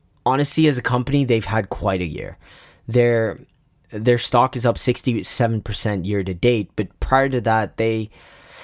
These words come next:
had some struggles, you know, with executives leaving, uh, stock plunge,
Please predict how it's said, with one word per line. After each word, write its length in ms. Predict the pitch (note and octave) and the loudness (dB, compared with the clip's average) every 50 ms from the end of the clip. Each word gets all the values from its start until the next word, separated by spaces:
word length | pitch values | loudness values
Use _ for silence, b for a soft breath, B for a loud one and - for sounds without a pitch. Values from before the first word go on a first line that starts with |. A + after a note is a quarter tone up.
| B B B | B B B
had 220 | - C3 B2+ B2 | -2 -2 0 0
some 120 | - C#3+ C3+ | 2 0 0
struggles, 600 | - - - C3+ B2+ C#3 D3 D#3 A#2 G2+ F#2 - | 0 0 0 0 0 2 2 0 -2 -2 -2 -4
you 60 | G#2 | -2
know, 160 | G2+ G#2 G#2 | -2 -2 -2
with 240 | A2+ A2+ A2 G2+ - | -2 -2 -4 -4 -4
executives 580 | G#2+ G2 G2+ A2+ G#2 G#2 - F#2+ F#2 F2 F#2 G#2 | -6 -4 -2 -4 -4 -4 -4 -6 -6 -6 -4 0
leaving, 760 | B2+ C3+ C3+ C3 A#2 A#2+ B2+ B2 B2 B2 B2+ B2+ A#2 A#2 - _ _ _ _ _ _ - | 2 2 2 2 2 0 0 0 0 0 0 -2 -4 -6 -8 _ _ _ _ _ _ -10
uh, 520 | - A2 G2+ G2 G2 G2 G2 G2 G2 F#2+ F#2 - _ _ b b b b b b b b b b b b b b b b b b b b _ _ _ _ _ _ _ | -6 -4 -2 -2 -2 0 0 -2 -2 -4 -6 -10 _ _ b b b b b b b b b b b b b b b b b b b b _ _ _ _ _ _ _
stock 460 | - - - - C3+ A2+ A#2+ A#2 - | -6 -4 -2 0 2 2 0 0 -4
plunge, 600 | - - C3+ B2+ B2+ B2 B2 A#2+ - - - - | -2 0 0 2 2 0 -2 -2 -4 -6 -10 -10